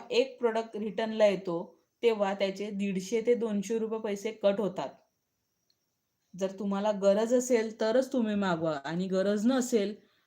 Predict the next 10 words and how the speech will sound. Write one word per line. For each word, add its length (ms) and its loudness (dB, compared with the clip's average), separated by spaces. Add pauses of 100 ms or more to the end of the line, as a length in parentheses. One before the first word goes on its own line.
(140)
तर 60 0
नका 340 0
मागवू. 340 0 (1500)
जेणेकरून 680 4 (380)
समोरच्याची 1120 0
बाजू 360 0
समजून 480 -2
घेण्याचा 400 -4
प्रयत्न 540 -2
करा. 300 -2